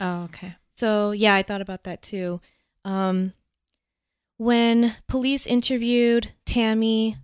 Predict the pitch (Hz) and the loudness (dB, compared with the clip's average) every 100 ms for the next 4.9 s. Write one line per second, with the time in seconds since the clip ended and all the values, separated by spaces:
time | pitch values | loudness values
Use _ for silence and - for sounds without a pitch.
0 | _ 208 214 208 208 214 220 - 202 196 | _ -4 -2 0 2 2 0 -6 -6 -2
1 | 185 - - 190 190 208 190 170 - - | -2 -2 -4 -4 -2 -2 -2 -4 -8 -8
2 | 185 185 - _ _ - 170 - 185 254 | -6 -6 -10 _ _ -16 -16 -12 -6 -2
3 | 247 233 220 - 247 240 220 214 202 202 | -2 -2 0 0 0 -2 -2 -2 0 -2
4 | 190 - - - 262 254 247 247 | -2 -6 -12 -4 2 4 4 0